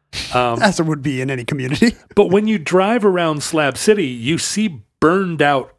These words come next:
Speaker 1: cars and R Vs. Like, you know, if you've ever seen an R V on the side of the road that caught fire and burned,
Speaker 2: Yeah.
Speaker 1: it's pretty catastrophic. And
Speaker 2: That, that's a palpable reminder of, uh, t-, you know, to keep your, to keep in line, I
Speaker 1: Yeah,
Speaker 2: guess.
Speaker 1: keep your, keep your, uh,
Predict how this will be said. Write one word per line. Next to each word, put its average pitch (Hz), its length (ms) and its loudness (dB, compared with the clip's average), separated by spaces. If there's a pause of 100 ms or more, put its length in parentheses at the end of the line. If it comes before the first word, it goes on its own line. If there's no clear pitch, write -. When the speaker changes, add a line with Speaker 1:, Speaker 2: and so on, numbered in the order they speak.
Speaker 1:
cars 98 680 0
and 120 240 -2
R 131 240 2
Vs. 117 420 -4
Like, 117 220 -4 (280)
you 170 100 0
know, 175 120 0
if - 100 -4
you've 214 120 0
ever 240 120 6
seen 202 200 -2
an 131 100 -2
R 147 160 2
V 143 160 0
on 123 140 -2
the 113 80 -2
side 123 200 2
of 120 60 0
the 110 80 -4
road 120 160 0
that 120 140 -6
caught 127 200 -2
fire 135 240 2
and 110 140 -6
burned, 120 300 0
Speaker 2:
Yeah. - 180 -4 (300)
Speaker 1:
it's 202 200 0 (440)
pretty 392 280 2
catastrophic. 156 840 0 (420)
And 233 160 2
Speaker 2:
That, - 80 -16
that's 320 160 0
a 269 60 2
palpable 190 500 2
reminder 156 560 -2
of, 139 220 -6
uh, 127 200 -4
t-, - 240 -8
you - 40 -2
know, 107 60 -8
to 127 60 -6
keep 139 280 -8
your, 120 300 -6 (120)
to - 80 -14
keep - 160 -2
in 139 80 -4
line, 120 280 -6
I 135 40 -2
Speaker 1:
Yeah, 247 140 0
Speaker 2:
guess. 160 140 -6
Speaker 1:
keep - 180 -4
your, 143 220 0
keep - 300 -4
your, 127 400 2
uh, 120 80 -4